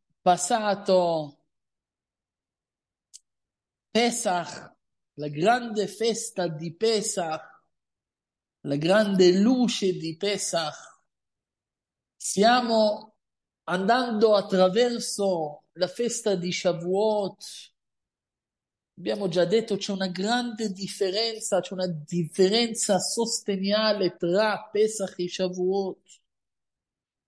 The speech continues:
Pesach rappresenta l'amore che il creatore ha attraverso il suo popolo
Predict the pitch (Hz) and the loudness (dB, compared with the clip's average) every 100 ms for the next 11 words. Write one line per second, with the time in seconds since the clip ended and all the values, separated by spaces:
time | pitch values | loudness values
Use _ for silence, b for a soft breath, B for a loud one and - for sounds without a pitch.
0 | _ - 233 226 233 226 220 - - _ | _ 2 2 2 -4 -6 -8 -12 -18 _
1 | _ _ _ _ _ _ _ _ - 165 | _ _ _ _ _ _ _ _ -2 0
2 | 165 170 175 180 233 233 214 196 180 175 | 4 6 6 8 4 4 4 6 6 4
3 | 175 202 226 214 196 190 170 160 160 160 | 0 2 4 4 2 0 -4 -4 -2 -2
4 | 160 214 214 185 170 165 165 202 196 - | 0 -2 2 0 0 -2 -2 -2 -4 -4
5 | 175 - - 156 208 214 220 208 220 220 | -6 -6 -8 -2 0 0 0 -2 -2 -8
6 | - | -14